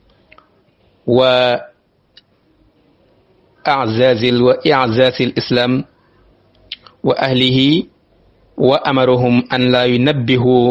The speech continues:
نائما ولا ينتظرون غائبا.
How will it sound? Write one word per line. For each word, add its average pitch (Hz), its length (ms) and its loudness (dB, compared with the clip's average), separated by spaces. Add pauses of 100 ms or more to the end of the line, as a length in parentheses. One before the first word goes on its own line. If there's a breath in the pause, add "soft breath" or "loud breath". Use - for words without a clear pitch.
(120)
نائما 123 480 -2 (960 loud breath)
ولا 127 240 2
ينتظرون 117 840 0 (760)
غائبا. 110 760 0